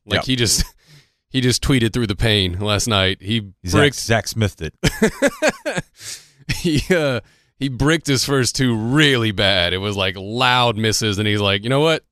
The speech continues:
Speaker 1: I'm gonna keep chunking." And he made two. He made, like, two last night. Uh, I think two consecutive ones after that. So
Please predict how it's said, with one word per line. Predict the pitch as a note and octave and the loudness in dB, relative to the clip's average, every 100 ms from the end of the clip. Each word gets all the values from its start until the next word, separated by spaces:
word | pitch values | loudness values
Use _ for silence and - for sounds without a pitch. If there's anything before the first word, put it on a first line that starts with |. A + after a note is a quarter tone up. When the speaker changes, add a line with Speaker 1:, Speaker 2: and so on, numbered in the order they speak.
| _ _ _ _ | _ _ _ _
Speaker 1:
I'm | C3+ | -4
gonna | C#3 | -2
keep | B2 A#2+ | -2 -6
chunking." | - A2+ G2+ G#2+ G2 _ _ _ _ | -4 -4 -2 -6 -8 _ _ _ _
And | - A#2+ | -4 0
he | |
made | C#3+ E3 | 2 2
two. | D3+ C#3+ | 0 0
He | C3+ | 0
made, | E3+ | 0
like, | D3+ C3 | -2 -2
two | E3+ | 0
last | C#3 G#2 F#2+ | 0 0 -2
night. | G#2 G2 - | -4 -4 -6
Uh, | G#2 G2+ G2 F#2+ G2 | -4 0 0 -2 -4
I | |
think | A#2+ B2 | -4 -4
two | C3 | -6
consecutive | A#2 B2+ A2 G2 | -4 -4 -4 -6
ones | G2+ | -6
after | G2 F#2 | -8 -8
that. | G#2 A2 G2+ | -4 -2 -2
So | - A#2+ G2+ | -2 -2 -2